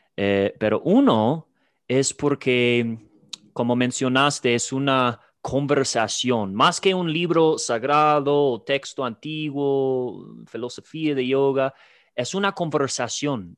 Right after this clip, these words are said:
entre Krishna, quien es Dios, y su querido amigo, devoto, eh, devoto en el sentido de quiere,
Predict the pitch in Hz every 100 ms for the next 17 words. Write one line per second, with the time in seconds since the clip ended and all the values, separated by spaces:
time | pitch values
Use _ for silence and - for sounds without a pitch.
0 | _ 110 104 - 110 107 107 104 104 101
1 | - _ - - _ _ _ _ _ _
2 | _ _ - 107 - 120 160 170 101 101
3 | 95 101 95 117 175 - - - - 101
4 | 95 95 92 92 92 92 95 - 113 104
5 | 104 101 101 - 104 107 101 95 107 139
6 | 131 135 127 127 123 - _ 95 101 92
7 | 117 127 123 - 117 113 113 110 _ _
8 | _ _ _ - 90 87 87 92 104 127
9 | 131 127 120 - 110 123 120 110 113 110
10 | 107 107 92 - - 117 117 120 117 113
11 | 107